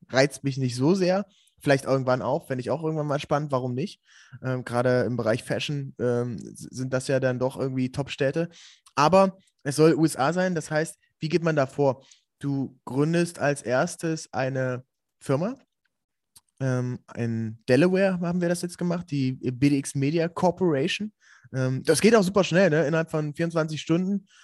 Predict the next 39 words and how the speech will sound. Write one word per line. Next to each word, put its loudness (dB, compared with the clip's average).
Ähm, -2
und -12
insgesamt -2
kostet -4
diese -4
ganze 0
Gründungsproz-, 0
Procedure 0
mit -2
Anwälten 4
und -4
so -6
weiter. 0
Wir 0
haben -2
da 2
eine, -2
einen -6
super 0
Berater. 2
Wer, 2
wer 0
da 4
Interesse -2
hat, 2
kann -4
mir -2
gerne 0
eine -2
Nachricht 0
schreiben, 0
stelle -2
ich -8
gerne 0
in -4
Kontakt -8
her. 2
Ist -4
eine, 0